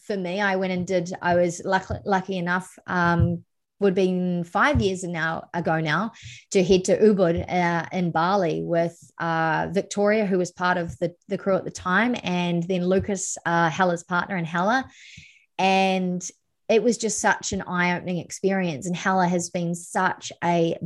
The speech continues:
beautiful part of my life all these many years, as has Lucas and as has Victoria.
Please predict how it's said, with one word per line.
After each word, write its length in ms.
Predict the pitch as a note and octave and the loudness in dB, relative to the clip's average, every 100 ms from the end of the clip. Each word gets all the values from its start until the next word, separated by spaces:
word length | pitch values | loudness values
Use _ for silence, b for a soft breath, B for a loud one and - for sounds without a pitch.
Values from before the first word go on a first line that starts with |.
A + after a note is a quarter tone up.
| E3 | -4
beautiful 560 | F3 G3+ G#3+ F#3+ F3 | 0 2 0 -2 -4
part 280 | E3+ F3 F3 | -2 -2 -2
of 80 | E3+ | 0
my 180 | E3 D#3+ | 0 0
life 460 | D#3+ F3+ C4+ B3+ - | 0 0 0 -4 -8
all 240 | - F#3+ F#3+ | -2 0 2
these 200 | F#3 F3+ | 0 0
many 220 | F3 E3+ | -2 0
years, 300 | F3 F#3+ G3 - | 2 0 0 0
as 220 | F#3 F3+ | 0 0
has 200 | F#3 F3 | -4 -2
Lucas 520 | F#3 G3 F#3 F#3+ - | -2 -4 -4 -8 -6
and 100 | F#3 | -6
as 160 | F3 E3+ | -4 -2
has 160 | F3 | -4
Victoria. 680 | E3 - - F#3 G3 B3+ | -4 -8 -4 0 2 2